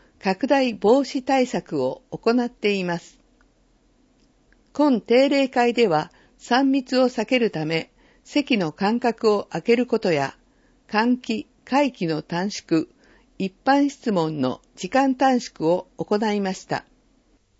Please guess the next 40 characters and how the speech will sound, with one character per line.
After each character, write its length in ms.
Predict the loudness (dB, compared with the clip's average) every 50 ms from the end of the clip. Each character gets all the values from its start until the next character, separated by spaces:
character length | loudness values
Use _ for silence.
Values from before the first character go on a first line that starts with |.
| _ _ _ _ _ _ _
本 280 | _ 2 2 2 2
会 280 | 2 2 2 2 2 0
議 260 | -2 -4 -6 -6 -8 _
出 240 | -16 -8 -4 -4 -4
席 340 | -4 -2 -2 -2 -2 -2 -4
者 160 | -2 -2 0
に 180 | 0 0 -2 -2
お 100 | -2 -2
い 80 | -2
て 140 | -2 -4 -2
は、 240 | -2 -2 -4 -4 -8 _ _ _ _ _ _ _
マ 140 | -2 0 0
ス 100 | -2 -4
ク 140 | -2 0 0
を 100 | 0 0
着 340 | -2 -6 -10 -8 -4 -2
用 180 | 0 0 0 -2
し、 300 | -4 -8 -10 -10 -10 -12 _ _ _ _ _ _ _ _ _ _ _ _
ま 140 | -6 -6 -2
た、 220 | -2 -4 -4 -4 -10 _ _ _ _ _
市 200 | -6 -2 0 2
民 220 | 2 4 2 2
の 120 | 2 0 -2
皆 240 | 0 0 0 0
様 260 | 0 -2 -2 -2 -2 -2
に 160 | -2 -2 -4
は、 200 | -4 -4 -8 -12 _ _ _ _ _ _ _
イ 160 | 0 2 4 4
ン 120 | 4 2
タ 260 | 0 0 2 2 4
ー 40 | 4
ネ 120 | 2 2
ッ 80 | 0 -2
ト 160 | -2 -6 -4 -2
で 120 | 0 0
の 220 | -2 -2 -4 -6 -12 _ _ _ _ _
本 280 | -2 0 2 2 2
会 260 | 2 2 0 2 2
議 120 | 0 -2 -2
の 240 | -2 -2 -4 -6